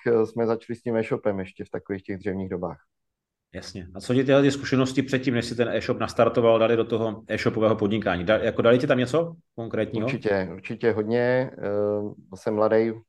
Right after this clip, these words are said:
Speaker 1: mladý kluk, devatenáct, dvacet let, takže opravdu jsem nasával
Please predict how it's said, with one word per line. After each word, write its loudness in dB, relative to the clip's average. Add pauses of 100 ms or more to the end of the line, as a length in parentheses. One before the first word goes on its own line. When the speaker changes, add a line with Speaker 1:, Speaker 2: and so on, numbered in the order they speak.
Speaker 1:
mladý -2
kluk, -6
devatenáct, 0
dvacet -2
let, 0
takže 0 (100)
opravdu -6
jsem -6
nasával 4